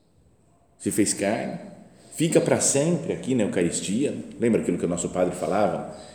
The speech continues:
Que duas pessoas, quando se amam, tem que ir embora, tem que se despedir, mas, então deixa uma fotografia,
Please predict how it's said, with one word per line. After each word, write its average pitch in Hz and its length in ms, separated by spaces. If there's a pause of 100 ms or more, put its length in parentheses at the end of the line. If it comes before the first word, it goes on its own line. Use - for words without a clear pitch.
(160)
Que 90 60
duas 101 160
pessoas, 98 280
quando 101 160
se 101 140
amam, 110 320
tem 107 100
que 110 120
ir - 20
embora, 95 300
tem 101 80
que - 60
se 110 60
despedir, 95 460
mas, 92 140 (280)
então 101 140
deixa 110 160
uma 104 100
fotografia, 101 760